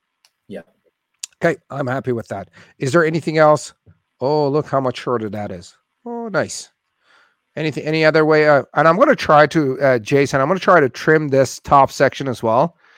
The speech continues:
Speaker 1: Mm-hmm.
Speaker 2: with the problems. So, 'cause I feel, I, I'm looking at it and it, there's too much to read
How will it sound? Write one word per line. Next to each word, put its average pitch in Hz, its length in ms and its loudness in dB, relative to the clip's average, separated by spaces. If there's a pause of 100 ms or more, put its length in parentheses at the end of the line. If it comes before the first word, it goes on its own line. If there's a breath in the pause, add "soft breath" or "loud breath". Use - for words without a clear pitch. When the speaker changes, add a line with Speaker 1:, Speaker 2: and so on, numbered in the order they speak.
(180 loud breath)
Speaker 1:
Mm-hmm. 127 200 -10
Speaker 2:
with 127 160 -2
the 127 100 -4
problems. 151 680 4
So, 135 380 0
'cause 131 240 0
I 127 140 4
feel, - 260 -2
I, 135 180 2
I'm 156 220 4
looking 170 340 4
at 170 140 6
it 175 140 2
and 147 160 2
it, 123 100 -4
there's 139 220 2
too 160 160 0
much 156 240 2
to - 160 -6
read 113 340 -6